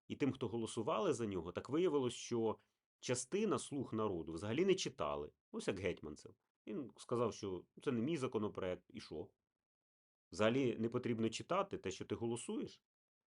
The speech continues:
Окей. Частині депутатів не додзвонились. Частина депутатів сказала, що вони дуже зайняті. Дуже. Тобто підсадить людей на десять років,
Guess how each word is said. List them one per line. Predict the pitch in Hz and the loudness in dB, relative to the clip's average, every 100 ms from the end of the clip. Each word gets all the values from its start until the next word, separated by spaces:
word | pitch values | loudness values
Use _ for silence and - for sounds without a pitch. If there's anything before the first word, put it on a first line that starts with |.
| _ | _
Окей. | 113 - 92 87 - _ _ _ _ | -6 -2 -2 -2 -6 _ _ _ _
Частині | - 131 220 180 | -6 2 4 4
депутатів | 135 135 165 156 104 | 2 0 2 2 2
не | 98 147 | 2 2
додзвонились. | 135 95 95 78 71 80 107 - _ _ _ _ | 2 2 0 0 -2 -8 -12 -16 _ _ _ _
Частина | - 135 202 202 | -4 0 4 4
депутатів | 143 143 123 151 127 | 4 0 2 2 2
сказала, | 110 113 123 117 | -2 -2 2 4
що | 101 - | 2 -2
вони | 98 107 | -2 -2
дуже | 101 208 156 | 2 2 2
зайняті. | 107 92 78 82 90 - - _ _ _ _ | 2 2 2 -2 -8 -12 -16 _ _ _ _
Дуже. | 165 165 87 78 - - | -2 0 0 -4 -10 -6
Тобто | 156 135 - _ - | -4 -4 -6 _ -4
підсадить | 185 - 160 135 - | -2 0 4 4 2
людей | 131 113 95 | 4 6 6
на | 98 | 4
десять | 92 98 90 98 | 2 0 0 -4
років, | 92 95 85 | -4 -4 -6